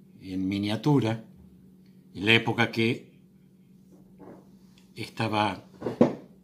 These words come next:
eh, trabajando en la religión. Eh,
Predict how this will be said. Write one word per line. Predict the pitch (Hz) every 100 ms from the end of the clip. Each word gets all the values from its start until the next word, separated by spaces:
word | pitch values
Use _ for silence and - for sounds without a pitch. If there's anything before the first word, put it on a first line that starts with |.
| - - - - - - - - - 104
eh, | 95 92 - - - - -
trabajando | - 123 117 110 - 135 120 104
en | 98
la | 92
religión. | 95 95 - 101 95 82 - _ _ - - - - - - - - - - - - - -
Eh, | 113 107 101 101 101